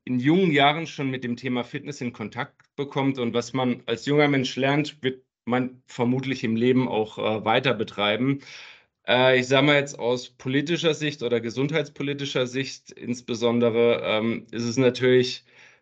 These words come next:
deutlich spannender, mittlere oder höhere Altersgruppen zum Fitnesstraining zu bewegen, weil das sind die vulnerablen Gruppen, die auch eigentlich ein Fitnesstraining betreiben sollten.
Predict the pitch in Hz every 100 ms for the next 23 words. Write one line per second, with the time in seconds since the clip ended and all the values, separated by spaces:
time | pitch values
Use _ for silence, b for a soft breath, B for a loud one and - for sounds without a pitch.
0 | b 135 139 143 - 143 135 151 151 143
1 | 131 143 151 143 127 120 113 139 123 78
2 | 95 107 - - 135 135 131 127 139 127
3 | 120 131 123 123 127 113 104 117 127 139
4 | 127 123 127 127 _ _ 120 - 135 127
5 | 117 120 107 95 113 131 139 139 147 143
6 | 139 139 - 139 135 135 107 123 - _
7 | 85 117 131 131 139 - 117 113 113 95
8 | 123 - 123 123 120 - 110 110 113 95
9 | 95 - 92 95